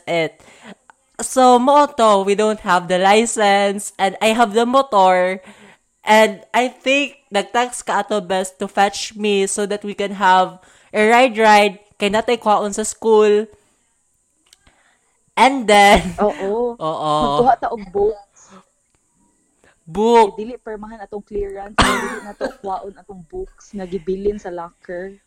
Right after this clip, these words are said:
Speaker 1: Oo, na-remember na nako. <laughs> And then,
Speaker 2: Oh my God.
Speaker 1: instead of having the shortcut one,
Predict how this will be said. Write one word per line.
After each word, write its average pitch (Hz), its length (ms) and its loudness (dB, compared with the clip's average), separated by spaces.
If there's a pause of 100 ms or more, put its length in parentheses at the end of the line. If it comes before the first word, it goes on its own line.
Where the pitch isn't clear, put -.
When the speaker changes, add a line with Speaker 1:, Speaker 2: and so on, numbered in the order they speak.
(240)
Speaker 1:
Oo, 233 440 -2 (380)
na-remember 208 720 -4
na 220 140 0
nako. 202 720 0
<laughs> 208 400 -6 (1120)
And 240 240 -4
then, 254 240 -2
Speaker 2:
Oh 427 80 -6
my 349 220 -10
God. 214 260 -12
Speaker 1:
instead 247 320 2
of 269 160 2
having 240 400 0
the 226 80 -4
shortcut 262 480 -2
one, 180 640 2